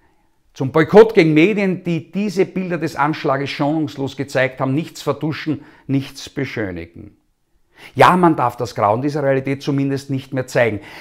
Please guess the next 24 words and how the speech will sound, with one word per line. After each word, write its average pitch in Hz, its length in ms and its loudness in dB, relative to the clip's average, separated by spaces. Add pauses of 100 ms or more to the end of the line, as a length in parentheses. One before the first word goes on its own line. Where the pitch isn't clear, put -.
(120)
Bilder 214 240 6
von 180 240 2
Gänseblümchen 330 880 8
werden 269 160 10
angebracht 147 480 8
oder 120 80 -2
am 117 80 -4
besten 107 240 -8
überhaupt 107 220 -4
Katzenbilder. 285 1400 6 (300)
Nur 208 140 -6
nicht 202 240 -4
die 160 60 -2
Fratze 131 400 -2
des 131 180 -8
Terrors 95 380 -4
zeigen, 95 340 -8 (420)
denn 120 120 -6
das 123 180 -6
passt 107 320 0
nicht 110 200 -10
in 110 100 -8
die 110 80 -8
Inszenierung, 113 680 -4